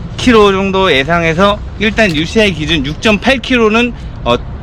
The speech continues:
오히려 오버됐기 때문에 통과했습니다. 저도 오늘, 어, 육 점대의 자전거가 오신다 그래서 물통하고 <laughs> 기타 잡다한 걸 다 뗐는데요.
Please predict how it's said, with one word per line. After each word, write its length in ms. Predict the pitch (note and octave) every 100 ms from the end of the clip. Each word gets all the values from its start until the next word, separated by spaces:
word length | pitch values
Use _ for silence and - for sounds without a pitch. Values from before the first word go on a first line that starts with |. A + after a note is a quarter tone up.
| -
오히려 200 | C#3+ E3+
오버됐기 600 | B2+ C#3+ G#3+ G#3+ F#3+ F#3
때문에 220 | F3 E3+
통과했습니다. 760 | - A#3+ G#3+ F#3+ G#3+ C#3+ G2 F2+ - - - -
저도 220 | F3+ G#3
오늘, 300 | G3 G#3 G#3 - - - - -
어, 160 | C3+ A#2+
육 280 | A#2 E3+ -
점대의 540 | C4+ B3+ - A3+ G#3+
자전거가 500 | G3 D#3 E3 F3 E3+ D#3
오신다 380 | - E3 D3+
그래서 400 | C3 G#2+ A#2+ F#3+ - - - - - -
물통하고 600 | A#2 D3+ - G3 F3+ D#3+ - - G#3+ -
<laughs> 400 | - - - -
기타 220 | - F3+ - E3+ D#3+ D3 C3+ - -
잡다한 340 | C#3+ - A3+ G3
걸 120 | F3+
다 100 | D3+
뗐는데요. 680 | G#3 A3 G#3+ F#3 C3+ G3